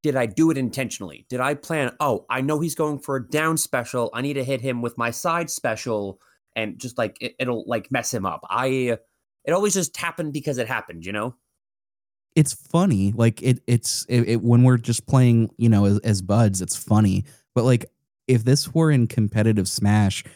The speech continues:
Speaker 2: I would, I would be livid. I would be so
Speaker 1: <laughs>
Speaker 2: fucking mad all the time.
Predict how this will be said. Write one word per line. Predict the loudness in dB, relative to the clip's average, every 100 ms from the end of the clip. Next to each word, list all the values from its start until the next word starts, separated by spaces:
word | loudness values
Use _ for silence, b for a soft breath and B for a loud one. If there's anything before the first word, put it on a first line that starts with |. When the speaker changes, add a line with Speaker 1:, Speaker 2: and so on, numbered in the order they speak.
| B _ 0
Speaker 2:
I | 4
would, | 4 2 -4
I | 2
would | 2 4
be | 2
livid. | 2 0 0 -2 -8 -12 _ -6
I | -2
would | 4 4
be | 4
so | 2 2 2
Speaker 1:
<laughs> |
Speaker 2:
fucking | 2 2 2 2 4 4
mad | 4 2 2 0
all | 0 -2
the |
time. | -2 -2 -2 -4